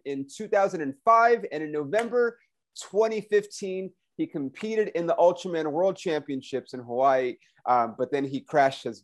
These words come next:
bike, um, breaking his shoulder, his ribs, his arms, broke his skull, and he almost died. Um, he's made a remarkable recovery, and you can watch it, the whole story,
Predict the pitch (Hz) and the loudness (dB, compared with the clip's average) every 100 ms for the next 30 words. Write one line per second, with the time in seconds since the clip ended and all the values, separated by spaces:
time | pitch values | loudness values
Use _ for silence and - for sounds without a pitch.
0 | _ 190 190 143 - - _ _ _ 123 | _ 4 6 4 -4 -20 _ _ _ -2
1 | 120 113 123 117 117 107 - 220 220 208 | -2 -4 -6 -6 -10 -10 -2 2 4 2
2 | 190 143 131 196 208 190 - 123 - 196 | 0 -2 -2 -2 -2 -4 -6 -10 -4 -2
3 | 196 196 185 - - _ _ 175 165 127 | 0 -2 -6 -12 -20 _ _ -2 -2 -8
4 | - - 220 214 214 196 147 139 180 226 | -10 0 2 4 4 2 -2 -2 -2 -2
5 | 226 123 - 165 143 117 117 - _ _ | -6 -10 2 4 4 2 -4 -12 _ _
6 | _ 135 135 127 117 135 123 143 170 175 | _ 2 4 4 0 -6 -12 -4 -2 0
7 | 156 143 165 180 185 185 180 170 170 160 | -2 2 0 2 -4 -2 -2 -2 0 0
8 | 156 156 156 151 123 135 131 123 117 _ | 0 -4 -4 -6 -4 -4 -4 -6 -12 _
9 | _ _ 135 143 139 131 156 160 - 170 | _ _ -6 -4 -4 4 6 6 2 -2
10 | 151 - 135 135 160 165 - - 156 151 | -2 -4 -10 0 2 2 0 -2 2 4
11 | 151 143 | 2 -4